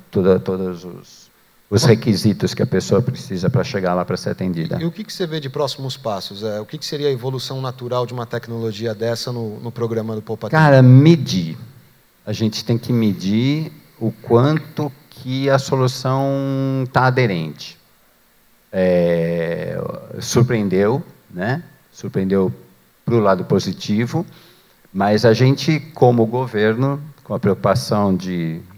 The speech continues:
Speaker 1: gastar bem o dinheiro público, né?
Speaker 2: Uhum.
Speaker 1: É, medir o quanto isso reflete na facilidade do cidadão, a parte social,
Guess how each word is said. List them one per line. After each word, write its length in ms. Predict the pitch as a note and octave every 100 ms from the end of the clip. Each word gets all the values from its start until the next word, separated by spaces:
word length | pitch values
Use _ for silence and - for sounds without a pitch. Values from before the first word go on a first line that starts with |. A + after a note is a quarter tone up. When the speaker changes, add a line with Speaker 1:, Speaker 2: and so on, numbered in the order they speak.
| _ _ _ _ _
Speaker 1:
gastar 320 | G2 F#2+ A2
bem 300 | G2+ C3 D#3+
o 80 | G2
dinheiro 540 | E2+ F2 F2+ F3 F3 B2+ -
público, 460 | C3+ G3+ - G2+
né? 160 | G2+ C#3 C#3+ B2+
Speaker 2:
Uhum. 180 | A#2 C3+ _ _ -
Speaker 1:
É, 1300 | G2 G2 F#2+ F#2 F2+ F2 F2 E2+ E2+ E2+ E2 D#2+ D#2 - _ _ _ _ _ _ _ _ _
medir 880 | A2 A2+ B2+ G2 A2 C3+ D#3+ E3+ -
o 160 | - B2
quanto 600 | C3 - C#3+ F3 F3 C#3
isso 320 | C#3 D3 D#3
reflete 880 | C#3 C#3 C3 A#2+ A2+ A#2+ B2+ - C3+
na 220 | A#2 G#2 A2
facilidade 640 | G#2+ - A#2 G2+ C3+ F3
do 60 | C3+
cidadão, 560 | D3 B2+ A2+ C3 D3+
a 120 | G2+
parte 360 | F#2 G#2+ G2+ -
social, 580 | F#2+ - F2+ G2 C#3+